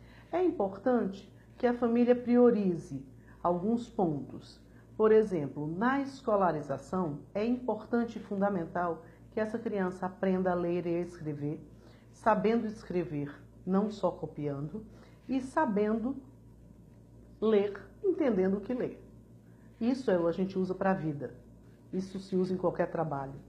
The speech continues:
Ele precisa saber ler e saber o que leu. E na matemática, aquela matemática simples.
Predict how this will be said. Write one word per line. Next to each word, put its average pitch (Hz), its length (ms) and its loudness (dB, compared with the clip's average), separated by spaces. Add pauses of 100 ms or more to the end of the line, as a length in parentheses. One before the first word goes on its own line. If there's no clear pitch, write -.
(360)
Ele 160 140 -2
precisa 190 400 -6
saber 190 380 2
ler 185 320 0
e 240 40 -6
saber 208 280 0
o 240 80 0
que - 140 0
leu. 190 380 4 (1300)
E 440 220 6
na 339 100 6
matemática, 202 840 0
aquela 277 280 0
matemática 240 520 -2
simples. - 600 -10